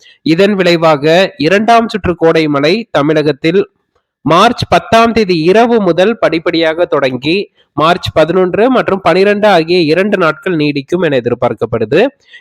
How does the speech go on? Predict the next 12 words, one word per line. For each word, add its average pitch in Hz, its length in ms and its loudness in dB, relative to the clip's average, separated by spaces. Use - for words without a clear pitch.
இதுல 175 160 0
குறிப்பாக 247 840 2
மார்ச் 180 460 0
பதினோராம் 208 520 2
தேதி 185 480 -2
தமிழகத்தின் 180 680 0
டெல்டா 165 360 0
மாவட்டங்கள் 160 680 0
மற்றும் 170 320 -2
தென் 185 260 -2
மாவட்டங்கள்ல 147 800 0
பரவலாக 233 960 4